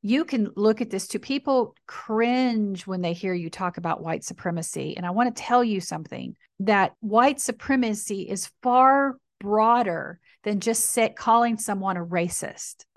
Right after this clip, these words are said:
White supremacy is an ideology about protecting white dominionism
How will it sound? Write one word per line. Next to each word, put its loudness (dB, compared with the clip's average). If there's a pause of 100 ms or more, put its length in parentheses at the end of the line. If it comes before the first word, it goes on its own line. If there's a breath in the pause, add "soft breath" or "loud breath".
White 4
supremacy 0
is -6
an -4
ideology 2
about 0
protecting -2 (220 loud breath)
white 2
dominionism -4